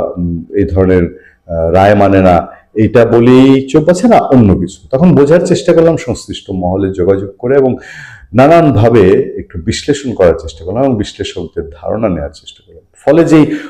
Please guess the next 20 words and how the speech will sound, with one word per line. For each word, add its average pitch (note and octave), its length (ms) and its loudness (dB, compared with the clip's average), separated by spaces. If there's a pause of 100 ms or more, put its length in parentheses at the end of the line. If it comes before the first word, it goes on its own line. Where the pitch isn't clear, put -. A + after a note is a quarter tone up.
(120)
উত্তরটা - 440 0
আমার D#3+ 160 2
কাছে - 320 -2 (300)
মিলল, G2+ 720 4
আমি F#2+ 140 0
দুয়ে F#2 180 2
দুয়ে E2+ 200 0
চার E2+ 320 0
মেলানোর D2+ 240 -10
চেষ্টা - 340 -20
করলাম, D#2+ 220 -16
সেটা C#3 240 -2
হলো - 380 2 (500)
ইন্টারন্যাশনাল G3+ 560 4
কমিউনিটি G2+ 800 0
এই G#2+ 220 0
সরকারের G#2+ 480 0
উপর F#2+ 320 -6
যে E2 180 -8 (120)
চাপ E2 220 0